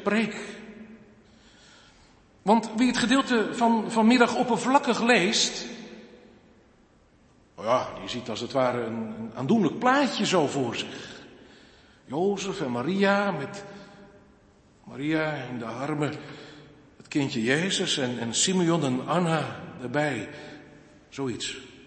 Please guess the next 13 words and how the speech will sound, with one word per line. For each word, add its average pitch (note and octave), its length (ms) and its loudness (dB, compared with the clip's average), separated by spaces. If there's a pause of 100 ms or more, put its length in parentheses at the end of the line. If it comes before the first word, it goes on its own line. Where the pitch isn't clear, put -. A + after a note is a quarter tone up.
(2250)
Maar, G#3 300 2 (300)
maar A3 180 4
wie B3 200 4
dit A#3 220 2
gedeelte A#3 500 2
leest B3+ 440 4
door G#3 360 4
brillenglazen A#3+ 920 6
waarin A3 420 6 (440)
het - 140 -6
kruis D4 500 6
gegraveerd A3+ 840 2
staat, G#3+ 680 2